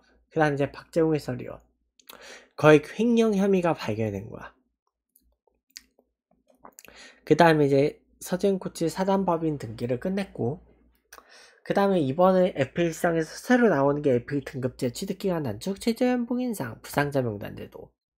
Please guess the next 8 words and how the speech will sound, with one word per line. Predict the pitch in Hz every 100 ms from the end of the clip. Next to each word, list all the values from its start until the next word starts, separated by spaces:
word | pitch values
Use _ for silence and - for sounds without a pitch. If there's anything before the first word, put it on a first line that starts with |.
| _ _ _ _ - - _ _ _ _
인 | 123 160
거죠. | 262 175 175 _ _ _ _ _ _ _ _ _ _ _ _ _ _ 254
했는데 | 262 254 269 196 120 _ - - _
부상자 | 160 277 320 330
명단 | 320 302 285 254
제도는 | 247 233 233 233
올해부터 | 226 131 240 285 247
시작했죠. | - 214 - 156 170 220